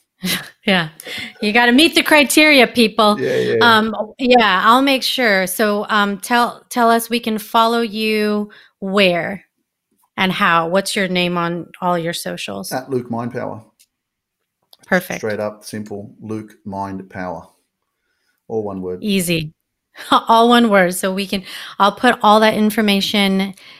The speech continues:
Speaker 1: in the show notes so you can follow Luke. I'm telling you, between, and, and I really mean that, you know, it's funny because when I, if I don't see something, I'm like, "Where's Luke?"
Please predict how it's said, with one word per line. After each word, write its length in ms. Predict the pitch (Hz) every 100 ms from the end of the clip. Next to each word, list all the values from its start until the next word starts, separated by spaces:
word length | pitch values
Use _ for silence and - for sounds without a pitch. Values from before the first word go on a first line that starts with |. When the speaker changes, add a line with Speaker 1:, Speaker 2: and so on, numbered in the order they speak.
| _ _
Speaker 1:
in 260 | 311 339 320
the 80 |
show 260 | 277 - 233
notes 340 | 226 220 214
so 120 | - 220
you 160 | 202
can 180 | 196 196
follow 400 | 185 - 202 208
Luke. 460 | 202 190 185 185 - _ _ _ _ _ -
I'm 140 | 190 190
telling 360 | 208 185 185
you, 260 | 170 170 180 -
between, 640 | 208 - 247 226 226 220 220
and, 580 | 220 - _ - 220
and 180 | 226 226
I 80 | 214
really 340 | 202 220 214
mean 240 | 208 196 185
that, 200 | 170 180
you 100 | 190
know, 140 | 185
it's 240 | 196 185 -
funny 240 | 220 214
because 400 | 196 - 185 170
when 240 | 190 190
I, 240 | 196 190 165 - _
if 280 | - 240 247
I 140 | 233 214
don't 440 | 185 196 208 190
see 220 | - 202
something, 640 | 196 220 226 247 247 262 262 - - -
I'm 140 | 214 220
like, 300 | 202 190 - _
"Where's 340 | 220 226 226 202
Luke?" 380 | 196 170 -